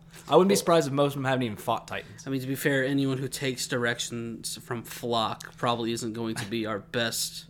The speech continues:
Speaker 1: Well, he's the
Speaker 2: best
Speaker 1: fut-
Speaker 2: case scenario.
Speaker 1: he's the
Speaker 2: But
Speaker 1: future
Speaker 2: you did.
Speaker 1: founder.
Speaker 2: You made a point about why the Flock Squawk didn't have Thunder Spears because they had just gotten Zeke,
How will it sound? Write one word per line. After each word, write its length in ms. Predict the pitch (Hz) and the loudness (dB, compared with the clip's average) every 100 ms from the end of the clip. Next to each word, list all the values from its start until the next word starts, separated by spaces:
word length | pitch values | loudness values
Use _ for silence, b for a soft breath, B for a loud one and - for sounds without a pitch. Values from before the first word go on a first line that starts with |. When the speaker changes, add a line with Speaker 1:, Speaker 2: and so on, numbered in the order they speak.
| - | -6
Speaker 1:
Well, 220 | 110 135 | -2 -2
he's 220 | 156 160 | -2 0
the 60 | 160 | 2
Speaker 2:
best 140 | 135 226 | 2 2
Speaker 1:
fut- 80 | 254 | 0
Speaker 2:
case 240 | 127 123 | 0 0
scenario. 520 | - 120 117 113 98 107 | -2 0 0 0 -4 -6
Speaker 1:
he's 160 | 87 117 | -10 -4
the 60 | |
Speaker 2:
But 80 | - 214 | -2 0
Speaker 1:
future 120 | 185 | 2
Speaker 2:
you 80 | 190 | 6
did. 140 | 180 | 8
Speaker 1:
founder. 120 | 139 151 | 8 6
Speaker 2:
You 60 | |
made 200 | 175 202 | 8 8
a 40 | 196 | 6
point 400 | - 165 156 120 | 4 6 6 2
about 520 | 127 135 127 127 - - - - - | 0 2 2 -2 -8 -20 -20 -20 -12
why 640 | 127 127 135 135 139 143 | -8 0 4 4 4 2
the 120 | 135 | -2
Flock 300 | - 135 131 | -2 0 0
Squawk 360 | - - 135 - | 0 0 0 0
didn't 180 | 135 127 | -2 0
have 440 | - 135 127 135 | 2 4 4 2
Thunder 360 | - 123 131 135 | -2 -2 0 0
Spears 680 | - - 147 156 165 - - B B B B B B B - | -2 0 2 0 -2 -8 -12 B B B B B B B -8
because 360 | 131 143 127 123 | -4 0 2 2
they 120 | 120 | 0
had 340 | - 127 127 | 2 2 2
just 180 | 127 - | 0 0
gotten 280 | 139 135 131 | 2 2 0
Zeke, 420 | 127 143 143 - | 0 0 -2 -8